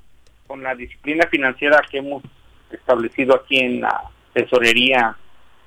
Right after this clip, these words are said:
y con todas las áreas del gobierno que solamente se gaste lo necesario, pues vamos poco a poco. Nos ha dado oportunidad con recursos propios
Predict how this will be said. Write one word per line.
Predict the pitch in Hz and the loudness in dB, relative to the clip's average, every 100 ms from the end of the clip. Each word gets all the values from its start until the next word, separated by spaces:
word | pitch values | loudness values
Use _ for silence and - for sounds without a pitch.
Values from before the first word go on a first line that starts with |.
| _ _ - | _ _ -10
y | 113 | -10
con | - 123 117 - _ | 0 0 0 -4 _
todas | 131 135 147 | 2 4 4
las | 131 - | 2 0
áreas | 139 139 123 113 _ _ | -2 -2 -6 -8 _ _
del | 117 117 | -14 -10
gobierno | 120 117 127 135 131 110 - | -8 0 0 0 -8 -14 -16
que | 113 | -8
solamente | - 139 143 139 139 135 | -4 -2 -2 -2 -4 -6
se | 127 | -2
gaste | 117 120 - | 0 -2 -2
lo | 123 | -4
necesario, | 117 110 120 - 120 127 143 - - - - | -4 -4 -6 2 2 4 0 -4 -12 -20 -4
pues | 131 117 | -2 2
vamos | 120 139 147 - | 2 2 -4 -4
poco | 127 - 123 | -4 0 -2
a | - | -2
poco. | 139 147 123 - _ _ _ _ _ 123 | -6 -6 -12 -18 _ _ _ _ _ -12
Nos | 123 135 | -4 0
ha | 135 | 4
dado | 143 147 | 2 0
oportunidad | 143 - 131 - 123 120 127 151 - - - _ _ _ | -4 -6 -10 -10 -10 0 0 0 -4 -18 -20 _ _ _
con | 135 120 | -6 -4
recursos | 123 156 131 139 - | -6 -8 -14 -18 -6
propios | 139 131 143 147 | -4 -4 -4 -6